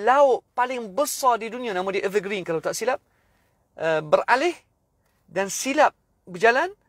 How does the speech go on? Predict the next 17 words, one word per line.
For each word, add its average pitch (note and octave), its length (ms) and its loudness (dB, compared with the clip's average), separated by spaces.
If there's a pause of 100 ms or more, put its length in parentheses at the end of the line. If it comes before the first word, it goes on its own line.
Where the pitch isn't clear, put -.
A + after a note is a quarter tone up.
(240)
sehingga C4 640 -4
sangkut C#4+ 560 0 (360)
di B3+ 480 -4 (120)
Selat C#4 480 2
Suez. - 520 -4 (720)
Selat A3+ 280 4
Suez E4+ 560 0
antara C4+ 440 -2
selat D#4 440 0
yang A#3+ 160 -4
paling C4+ 240 -2
penting C4+ 240 -6
di A3 80 -10
dunia. A3 280 -6 (840)
Maka - 460 2
apabila C#4+ 720 0
sangkutnya, A#3+ 840 -4